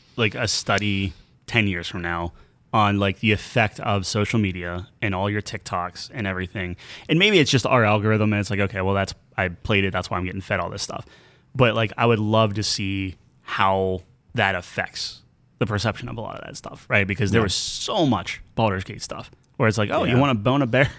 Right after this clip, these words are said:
Speaker 1: <laughs> Like, here you go."
Speaker 2: <laughs>
Speaker 1: You know, and, and that's what got people talking. And, like, the, the
Speaker 2: Yeah.
Speaker 1: marketing campaign and the way
Speaker 2: Yeah.
Speaker 1: that they did everything and, like, the voice actors just going out like a stereo. I mean, there's a reason why he won, right? Because he's on TikTok doing all this stuff. And, like,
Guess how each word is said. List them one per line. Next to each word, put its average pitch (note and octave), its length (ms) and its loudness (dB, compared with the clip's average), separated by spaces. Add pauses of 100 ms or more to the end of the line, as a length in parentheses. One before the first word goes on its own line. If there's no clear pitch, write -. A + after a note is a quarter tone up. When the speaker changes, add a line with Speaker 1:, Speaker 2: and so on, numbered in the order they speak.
(320)
Speaker 1:
<laughs> - 120 0
Like, - 440 0
here F3+ 80 4
you F#3 80 6
go." B2+ 440 4
Speaker 2:
<laughs> A2+ 280 -10
Speaker 1:
You B2+ 80 4
know, C3+ 200 6
and, C#3 140 6
and C#3 240 4
that's C#3+ 200 4
what C3+ 280 0
got C3 140 2
people B2+ 180 -2
talking. A3 380 2
And, A2 80 4
like, A#2+ 160 2
the, A#2+ 140 4
the G2+ 100 4
Speaker 2:
Yeah. F2+ 80 8
Speaker 1:
marketing C3+ 340 6
campaign C#3 460 0
and A#2 80 4
the G#2 60 2
way G2+ 100 2
Speaker 2:
Yeah. A#2+ 80 4
Speaker 1:
that B2+ 80 4
they C3+ 100 4
did B2+ 160 4
everything B2+ 480 2
and, A#2 60 2
like, G#2 140 -2
the A2+ 80 -2
voice G#2+ 340 0
actors C3 340 2
just A#2 180 0
going G#2+ 280 0
out B2+ 200 6
like A#2 160 0
a G#2+ 40 -8
stereo. A2+ 320 0
I - 20 2
mean, A#2+ 140 6
there's A#2 180 4
a A2+ 60 2
reason C3 260 6
why C3+ 140 4
he B2+ 100 4
won, C#3 320 6
right? B2+ 180 4
Because A#2 200 0
he's A2+ 100 2
on G#2+ 140 2
TikTok B2 400 2
doing A#2+ 240 4
all A#2 180 4
this A#2 120 4
stuff. C3+ 140 4
And, D3 80 4
like, C3 140 4